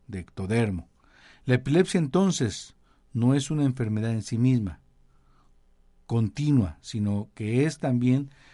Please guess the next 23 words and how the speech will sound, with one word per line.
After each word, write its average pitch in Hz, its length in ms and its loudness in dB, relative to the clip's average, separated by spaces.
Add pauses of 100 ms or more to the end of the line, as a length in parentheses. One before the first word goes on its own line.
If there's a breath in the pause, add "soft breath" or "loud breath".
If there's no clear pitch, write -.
(120)
en 113 120 -2
los 107 140 -4
casos 135 320 -4
de 117 80 -2
crisis 123 300 -4
epilépticas 131 600 -6
frecuentes, 135 640 -4 (500 soft breath)
una 151 380 0
constelación 120 720 -2
del 117 160 -2
proceso 107 420 -10
de 110 120 -6
reparación 101 680 -6 (460 soft breath)
que 120 140 -2
representa, 127 880 -2 (240)
se, 110 260 -8
se 113 140 -8
va 110 60 -4
a 110 40 -8
presentar 117 420 -4
de 110 80 -6
modo 107 300 -4
crónico. 90 560 -10